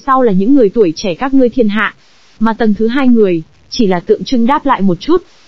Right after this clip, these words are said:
liền không nói thêm gì nữa. Về phần tầng thứ ba, thậm chí đều không có mắt nhìn thẳng Bắc Lĩnh một chút. Bắc Nguyên Thành mặc dù thuộc về Bắc vực cự đầu cấp thế lực,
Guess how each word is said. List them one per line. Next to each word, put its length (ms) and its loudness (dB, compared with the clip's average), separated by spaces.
liền 240 2
không 220 -2
nói 180 -2
thêm 200 2
gì 120 0
nữa. 320 0
Về 240 2
phần 160 -2
tầng 200 0
thứ 140 -2
ba, 340 0
thậm 180 -6
chí 380 0
đều 200 2
không 240 -2
có 80 -4
mắt 240 -2
nhìn 200 2
thẳng 280 -6
Bắc 160 -4
Lĩnh 200 2
một 160 2
chút. 240 -2
Bắc 220 -2
Nguyên 240 2
Thành 200 -2
mặc 120 -2
dù 200 0
thuộc 260 -4
về 120 -2
Bắc 220 -4
vực 180 -2
cự 120 -6
đầu 200 0
cấp 220 -4
thế 140 0
lực, 200 2